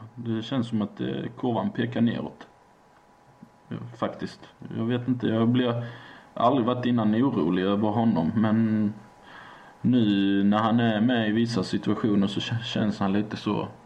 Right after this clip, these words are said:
slarvig. Otroligt slarvig. Jag hoppas bara det är någonting som,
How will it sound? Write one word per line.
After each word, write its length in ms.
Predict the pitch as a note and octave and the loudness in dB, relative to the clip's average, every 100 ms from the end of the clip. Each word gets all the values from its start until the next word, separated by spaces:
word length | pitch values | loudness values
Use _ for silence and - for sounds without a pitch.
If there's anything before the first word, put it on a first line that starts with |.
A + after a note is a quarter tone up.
| - | -20
slarvig. 720 | - - G2+ A#2+ C3 - - - - - - | -10 -2 0 0 -2 -4 -8 -14 -20 -20 -16
Otroligt 440 | B2 - C3+ - | -14 -4 -2 -2
slarvig. 400 | - - B2 - - - - - - - | -2 -2 -2 -4 -10 -16 -20 -20 -20 -4
Jag 100 | A#2+ | -2
hoppas 300 | C#3 G2 - | 0 -2 -2
bara 160 | B2 A2 | 0 2
det 160 | A2 | 2
är 40 | G2+ | 0
någonting 420 | G2 F#2 G#2 F#2 | 0 0 -2 -2
som, 520 | F#2+ F#2 F#2 F#2+ G#2 | -2 -2 0 -2 -4